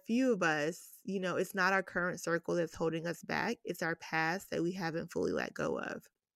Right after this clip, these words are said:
So that spinning the block you were considering doing, or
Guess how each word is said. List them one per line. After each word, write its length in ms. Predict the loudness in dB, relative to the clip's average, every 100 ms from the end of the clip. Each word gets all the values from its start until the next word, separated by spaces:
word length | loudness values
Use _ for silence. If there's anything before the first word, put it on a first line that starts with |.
| _ _ _ _ -16
So 400 | -2 0 0 -2
that 260 | 2 0 0
spinning 320 | -8 -4 -2
the 100 | 2
block 360 | 4 6 4 2
you 180 | -2 2
were 80 | 2
considering 540 | 0 -4 -2 -2 0
doing, 480 | 0 0 0 -2 -6 -12 -20 -20 _ _ 0
or 580 | 4 4 4 4 2